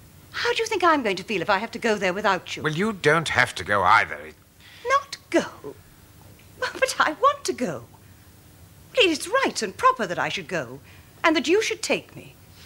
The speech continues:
Speaker 1: Look, all I'm asking is that you should behave like the gentleman you were brought up to be.
Speaker 2: Francis! Sometimes I think you,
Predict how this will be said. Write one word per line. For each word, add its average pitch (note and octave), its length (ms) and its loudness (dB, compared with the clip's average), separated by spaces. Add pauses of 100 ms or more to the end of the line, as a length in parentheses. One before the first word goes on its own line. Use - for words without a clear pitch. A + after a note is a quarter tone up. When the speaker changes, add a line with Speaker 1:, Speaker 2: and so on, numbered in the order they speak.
(640)
Speaker 1:
Look, - 220 -18
all D4 340 -6
I'm A3 280 0
asking F3+ 460 0
is D#3+ 120 -6
that G#3+ 140 -8
you A#3+ 60 -6
should - 200 -4
behave A3+ 420 2
like A3 160 2
the A#3 80 -6
gentleman G3+ 520 0
you C4 80 -2
were A3+ 100 0
brought D4+ 300 0
up F#3 80 -2
to C3+ 60 2
be. C#3+ 40 8
Speaker 2:
Francis! G3+ 680 2 (2250)
Sometimes F#2+ 840 -6
I F2+ 120 -10
think F#2 400 -14
you, F#2 80 -14